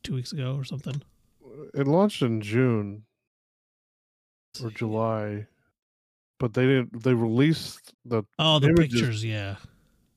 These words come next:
Speaker 2: this week.
Speaker 1: Uh, oh, launched July twenty-three. That's right here.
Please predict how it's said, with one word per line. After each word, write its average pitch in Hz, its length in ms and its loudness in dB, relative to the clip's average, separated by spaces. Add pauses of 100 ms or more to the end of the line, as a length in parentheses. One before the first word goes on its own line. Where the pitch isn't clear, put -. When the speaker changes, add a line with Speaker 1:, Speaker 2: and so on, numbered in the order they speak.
Speaker 2:
this 113 240 -8
week. 107 240 -10 (1700)
Speaker 1:
Uh, 151 720 -2 (480)
oh, 143 240 0
launched 147 420 -2
July 147 580 0
twenty-three. 113 560 -6
That's 110 220 -12
right 131 100 -12
here. 123 200 -14